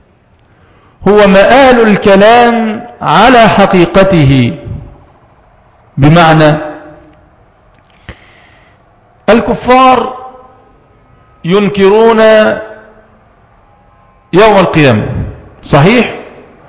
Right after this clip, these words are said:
وينكرون الجنة والنار.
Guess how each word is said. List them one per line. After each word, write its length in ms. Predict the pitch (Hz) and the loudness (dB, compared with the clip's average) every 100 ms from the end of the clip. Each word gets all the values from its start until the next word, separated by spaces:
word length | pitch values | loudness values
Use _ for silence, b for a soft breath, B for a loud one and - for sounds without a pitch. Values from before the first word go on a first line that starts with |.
| _ _ _ _ _ _ _ _ _ _ _ _ _ _ b b b b - | _ _ _ _ _ _ _ _ _ _ _ _ _ _ b b b b -2
وينكرون 680 | 170 214 220 - 240 285 254 | 2 4 2 2 2 4 2
الجنة 460 | 214 190 226 233 | 2 2 0 2
والنار. 520 | 254 240 240 233 - | 0 2 0 -2 -4